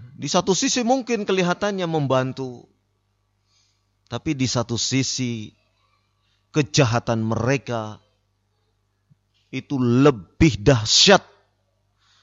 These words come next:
dibandingkan apa yang mereka berikan kepada kaum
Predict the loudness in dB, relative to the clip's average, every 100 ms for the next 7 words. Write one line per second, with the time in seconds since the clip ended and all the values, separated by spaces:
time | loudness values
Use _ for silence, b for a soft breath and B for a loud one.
0 | -10 -2 2 4 4 2 -2 -2 -6 -6
1 | -8 -8 -8 -8 -6 -6 -4 -4 -4 -4
2 | -6 -12 _ _ _ _ -8 -2 0 -2
3 | -2 0 0 0